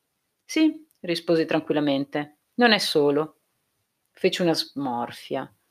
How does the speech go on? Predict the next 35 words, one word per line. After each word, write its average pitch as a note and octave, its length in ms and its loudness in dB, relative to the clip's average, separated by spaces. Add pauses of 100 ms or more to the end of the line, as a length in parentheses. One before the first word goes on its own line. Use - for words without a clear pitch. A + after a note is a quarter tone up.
"Ma D#3+ 120 2
guarda, D3+ 640 4
è E3 80 -2
già - 160 2
qualcosa. C#3+ 720 2 (240)
Ha G3 220 8
ospiti, F3+ 480 2
dici?" E3+ 540 -6 (960)
"Non G3 200 -2
capisco C4 400 0
perché F#3+ 260 4
non F#3 140 4
volete F3 320 6
parlarmi." C#3 760 -2 (540)
"Poiché G3 260 6
sono A3 240 4
destinato G3+ 640 4
a G#3+ 40 6
rimanere E3 420 4
qua, C#3 340 4
prima D#3 240 0
o D#3 60 -2
poi F#3 200 4
verrò C#3 220 2
a C3 40 -4
saperlo", C#3 800 0 (240)
dissi D3+ 300 -2
quasi D3+ 280 4
involontariamente. C#3 1080 0 (340)
"E - 80 4
allora C4+ 240 8
perché D#3 360 2
tutti - 260 -10
questi - 300 -6
misteri?" C3 640 -6